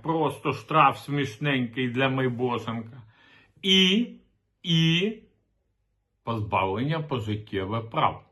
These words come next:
Це було б справедливо, щоб вбивця не їздив більше по дорогах. Але знаєте що? Парламент ухвалив цей закон,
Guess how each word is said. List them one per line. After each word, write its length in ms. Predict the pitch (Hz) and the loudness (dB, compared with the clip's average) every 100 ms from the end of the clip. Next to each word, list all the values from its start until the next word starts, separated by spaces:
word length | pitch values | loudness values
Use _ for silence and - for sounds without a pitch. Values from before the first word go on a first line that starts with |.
| _ _ _ _ _ | _ _ _ _ _
Це 120 | - | -12
було 380 | 87 92 104 113 | -8 -6 -4 -4
б 60 | 107 | -8
справедливо, 840 | - - 113 127 127 131 82 80 | -12 -8 -6 -6 -4 -4 -4 -8
щоб 200 | - 95 | -8 -8
вбивця 600 | 85 80 127 185 - 101 | -10 -6 -4 -4 -6 -8
не 160 | 95 113 | -4 -2
їздив 560 | 151 180 117 - 92 | -2 -2 -4 -6 -10
більше 460 | 82 95 85 - 90 | -8 -8 -10 -8 -12
по 200 | 78 98 | -8 -10
дорогах. 500 | 90 95 78 73 - - _ _ _ _ _ _ _ _ _ _ _ _ - | -8 -8 -8 -12 -18 -20 _ _ _ _ _ _ _ _ _ _ _ _ -8
Але 260 | 95 110 | -2 0
знаєте 540 | 107 170 254 226 - - | 2 0 0 -2 -8 -14
що? 240 | - 92 | -12 -14
Парламент 760 | - - 113 110 139 190 185 190 | -6 0 0 4 4 2 -2 -2
ухвалив 640 | 156 190 190 226 285 214 | 0 4 6 6 2 0
цей 240 | - 151 | 0 0
закон, 500 | 107 113 107 98 87 | 0 -4 -4 -6 -8